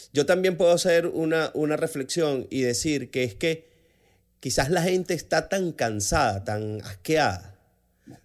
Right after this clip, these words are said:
tan, tan fastidiada de la situación de un lado pa' acá y de allá, del no conseguir la comida, que, de no conseguir la comida, de que no tiene dinero,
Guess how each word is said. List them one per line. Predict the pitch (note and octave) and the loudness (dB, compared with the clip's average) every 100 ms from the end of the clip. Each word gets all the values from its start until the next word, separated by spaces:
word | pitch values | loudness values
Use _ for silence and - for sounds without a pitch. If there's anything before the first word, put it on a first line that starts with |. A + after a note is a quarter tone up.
| _ | _
tan, | - A2+ A2+ G#2+ G2+ | -2 0 0 -2 0
tan | A#2 A2+ | 0 0
fastidiada | G2+ A2+ - - A2+ A#2+ E3 E3+ E3 D#3 D3 - | 0 -2 -2 -4 0 4 6 6 4 2 0 -6
de | A#2+ G#2+ A2+ A2 G2 - | -10 -4 -2 -2 -8 -8
la | A2+ A2 | -4 -2
situación | - A2 G2+ - C#3 C#3+ C#3+ | -2 -4 -4 0 2 2 0
de | C3 | 0
un | C3+ | 2
lado | C#3 C3+ C3+ | 2 2 0
pa' | |
acá | G2+ C3 B2+ B2+ B2+ | -2 -2 0 2 2
y | A2+ | 0
de | G2+ | -2
allá, | G2 B2+ A#2+ - - - - | 0 0 0 -4 -20 -12 0
del | C3+ | 2
no | D3 | 4
conseguir | C#3+ F3 D#3+ C3+ C#3 | 2 2 2 0 0
la | D#3 | 0
comida, | D3+ C#3 B2+ G#2 | 0 0 0 -2
que, | - C#3 C#3 - _ _ - - | -2 -2 -2 -10 _ _ -20 -6
de | C#3 | -2
no | D#3 | 0
conseguir | F#3+ F3 | 2 2
la | E3+ E3+ | 0 0
comida, | C#3+ E3+ D#3+ C#3 C3 B2 | 0 2 2 2 2 0
de | B2 | -2
que | C3+ | -2
no | C#3+ | -2
tiene | F3 E3+ | 0 0
dinero, | D#3+ E3+ D#3+ D#3 C#3+ | 2 4 4 2 0